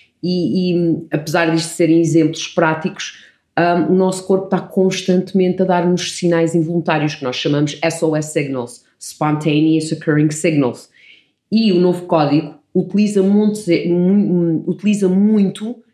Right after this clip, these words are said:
esse tipo de sinais para autoconhecer o que é que está a acontecer com o nosso corpo, quais são os nossos padrões.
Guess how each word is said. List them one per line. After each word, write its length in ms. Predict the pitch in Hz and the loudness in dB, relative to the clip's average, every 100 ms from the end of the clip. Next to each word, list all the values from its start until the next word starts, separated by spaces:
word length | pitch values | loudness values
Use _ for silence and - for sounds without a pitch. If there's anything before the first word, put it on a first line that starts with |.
| _ _ | _ _
esse 280 | 170 202 202 | -2 -2 -2
tipo 220 | 202 156 | -6 -8
de 80 | - | -14
sinais 840 | - - 196 175 160 156 - - - - | -8 -2 0 0 -2 -4 -10 -14 -14 -4
para 400 | 160 160 - - | 0 0 -2 -4
autoconhecer 840 | 180 180 170 175 170 170 - 170 | -2 0 -2 -4 -2 -2 0 -2
o 80 | 147 | -2
que 100 | 156 | -2
é 20 | |
que 60 | 160 | -2
está 120 | 160 | -2
a 40 | |
acontecer 320 | 151 165 156 160 | -2 -2 -2 -2
com 120 | 160 | 0
o 20 | |
nosso 240 | 156 151 | -2 -4
corpo, 300 | - 147 143 _ _ | -4 -4 -4 _ _
quais 260 | - 185 196 | -4 -2 0
são 200 | 202 202 | 0 2
os 100 | 196 | 2
nossos 360 | 190 180 - - | 0 0 -4 -8
padrões. 880 | - 175 165 165 147 131 - - | -2 0 2 2 2 -2 -6 -10